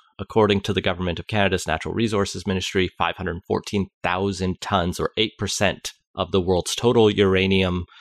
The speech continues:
known resources that are recoverable at a price of a hundred thirty dollars per kilogram. We'd have more recoverable uranium if the price goes higher than that. I have no clue what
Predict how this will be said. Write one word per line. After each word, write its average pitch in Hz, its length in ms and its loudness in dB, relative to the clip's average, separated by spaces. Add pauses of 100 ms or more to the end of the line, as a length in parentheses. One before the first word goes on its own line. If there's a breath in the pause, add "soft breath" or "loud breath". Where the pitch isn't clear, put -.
(300 soft breath)
known 92 320 2
resources 92 640 0
that 85 180 0
are 82 160 -2
recoverable 123 640 2
at 92 100 0
a 90 40 -4
price - 300 -2
of 85 60 -4
a 85 40 -6
hundred 85 260 -4
thirty 82 220 -2
dollars 80 280 -2
per 80 100 -10
kilogram. 92 520 -2 (340 soft breath)
We'd 95 180 0
have 92 180 -2
more 98 420 4
recoverable 87 520 0
uranium 85 480 0
if - 180 -6
the 80 60 -10
price - 280 -4
goes 78 200 -6
higher - 300 -4
than - 160 -6
that. - 160 -4 (100)
I 90 60 -4
have - 140 -6
no 87 160 -2
clue - 220 -4
what - 140 -4